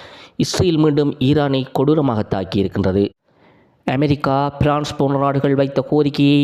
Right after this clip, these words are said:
இஸ்ரேல் பிரதமர் பெஞ்சமின் நெத்தன்யாகு நிராகரித்திருக்கின்றார். இந்த சூழலில் ரஷ்யாவும் சீனாவும் தலையிட்டிருக்கின்றன. இரண்டு நாடுகளுமே பலஸ்தீனம் என்ற தனி நாட்டை உருவாக்க வேண்டும் என்ற கோரிக்கையை அல்லது உத்தரவை பிறப்பித்திருப்பதாக தெரிய வருகிறது.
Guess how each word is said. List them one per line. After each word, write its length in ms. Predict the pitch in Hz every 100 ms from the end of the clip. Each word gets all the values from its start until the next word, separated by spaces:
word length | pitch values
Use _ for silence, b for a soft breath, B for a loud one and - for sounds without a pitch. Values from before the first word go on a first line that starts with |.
| 147
இஸ்ரேல் 340 | 208 147 131
பிரதமர் 400 | 147 135 139 139 139
பெஞ்சமின் 460 | 135 135 135 139 127
நெத்தன்யாகு 560 | 127 - 139 135 117 127 113
நிராகரித்திருக்கின்றார். 1000 | 107 123 117 110 - 92 92 90 87 - _ B B B B B B B 269
இந்த 140 | 311
சூழலில் 460 | - 294 254 233 240 170
ரஷ்யாவும் 640 | 160 - 208 190 180 175 175
சீனாவும் 500 | 170 175 160 160 151
தலையிட்டிருக்கின்றன. 680 | 143 117 101 92 87 82 73 - B B B B
இரண்டு 320 | 165 226 240
நாடுகளுமே 540 | 202 170 156 147 151 156 156
பலஸ்தீனம் 560 | 131 156 - 160 147 139
என்ற 280 | 131 127
தனி 200 | 123 139 165
நாட்டை 280 | 147 147 127
உருவாக்க 440 | 127 165 190 175
வேண்டும் 260 | 143 135 123
என்ற 120 | 110 107
கோரிக்கையை 520 | 147 156 143 - 131 131
அல்லது 240 | 110 113 113
உத்தரவை 340 | 123 - 165 151
பிறப்பித்திருப்பதாக 800 | - 147 170 - - 120 107 104
தெரிய 220 | 104 104 98
வருகிறது. 400 | 92 101 101